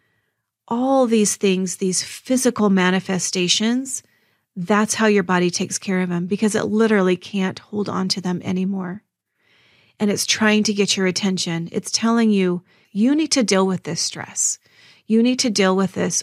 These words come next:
or I'm gonna have to deal with it this way." That's really what your body is trying to tell you. So your body's going to deal with that stress of you not setting a boundary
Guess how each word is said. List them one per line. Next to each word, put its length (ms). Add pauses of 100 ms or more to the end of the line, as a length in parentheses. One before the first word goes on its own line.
or 260
I'm 220
gonna 160
have 220
to 80
deal 200
with 180
it 100
this 260
way." 240 (540)
That's 280
really 220
what 140
your 100
body 240
is 140
trying 240
to 80
tell 200
you. 200 (760)
So 160
your 160
body's 360
going 220
to 60
deal 220
with 140
that 160
stress 380
of 100
you 160
not 260
setting 300
a 40
boundary 680